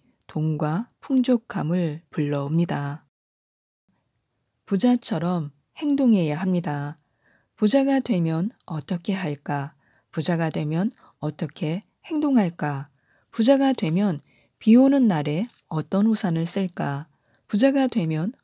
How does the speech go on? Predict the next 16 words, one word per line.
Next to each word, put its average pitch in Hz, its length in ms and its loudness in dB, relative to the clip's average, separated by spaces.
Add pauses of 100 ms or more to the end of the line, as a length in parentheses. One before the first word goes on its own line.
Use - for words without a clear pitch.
어떤 196 400 -4
차를 233 300 -2
탈까? 151 560 -6 (440)
부자가 170 440 -2
되면 160 400 -2 (340)
물건을 269 460 4
소중히 202 500 0
여길까? 156 840 -4
소홀히 285 460 0
대할까? 151 640 -2 (540)
이런 262 300 4
것을 247 280 2
상상해서 180 880 0 (400)
흉내 285 360 0
내보시기 160 640 0
바랍니다. 160 720 -2